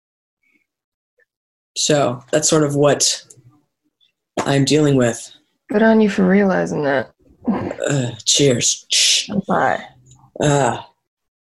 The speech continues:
Speaker 1: is it tarot time?
Speaker 2: Mm. Yes.
Speaker 1: I like this Neo Tarot with the self-care section. Just to add, just for right now, I'm gonna stick to this deck. I don't need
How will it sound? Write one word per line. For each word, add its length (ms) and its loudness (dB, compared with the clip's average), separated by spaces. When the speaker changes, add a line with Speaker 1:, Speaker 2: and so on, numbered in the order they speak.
Speaker 1:
is 120 2
it 100 0
tarot 280 4
time? 400 0
Speaker 2:
Mm. 360 2
Yes. 920 -4
Speaker 1:
I 80 2
like 300 2
this 220 2
Neo 300 6
Tarot 420 4
with 140 2
the 60 -2
self-care 580 2
section. 580 0
Just 160 0
to 80 2
add, 420 2
just 240 0
for 140 2
right 260 4
now, 500 2
I'm 80 2
gonna 160 4
stick 300 0
to 100 0
this 220 0
deck. 320 2
I 80 4
don't 200 4
need 220 2